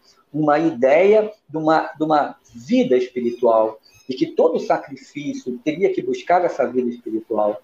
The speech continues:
Então, as pessoas fazem isso com relação à Semana Santa,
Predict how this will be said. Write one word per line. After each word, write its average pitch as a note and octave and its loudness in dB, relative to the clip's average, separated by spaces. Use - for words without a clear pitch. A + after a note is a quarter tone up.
Então, F3+ 0
as C#3+ -2
pessoas E3+ 0
fazem F#3 0
isso E3 -2
com C#3 -2
relação B2+ 0
à C3 2
Semana C3+ 0
Santa, C3 -2